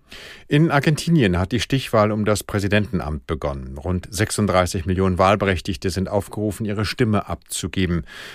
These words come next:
Kandidaten sind der derzeitige Wirtschaftsminister Massa und der ultraliberale Populist Milei. Umfragen sahen sie zuletzt in etwa gleich auf.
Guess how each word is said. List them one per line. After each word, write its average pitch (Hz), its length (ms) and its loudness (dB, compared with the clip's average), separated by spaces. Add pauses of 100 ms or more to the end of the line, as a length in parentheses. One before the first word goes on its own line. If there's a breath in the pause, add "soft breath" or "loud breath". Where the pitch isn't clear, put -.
(140 loud breath)
Kandidaten 120 640 4
sind 131 180 2
der 123 80 6
derzeitige 123 580 2
Wirtschaftsminister 110 720 0
Massa 107 380 4
und 123 300 0
der 113 160 0
ultraliberale 104 880 2
Populist 95 680 -2
Milei. 95 400 4 (480 loud breath)
Umfragen 131 560 4
sahen 120 320 4
sie 120 140 2
zuletzt - 500 0
in 107 140 0
etwa 98 420 0
gleich 85 480 -2
auf. 92 460 -2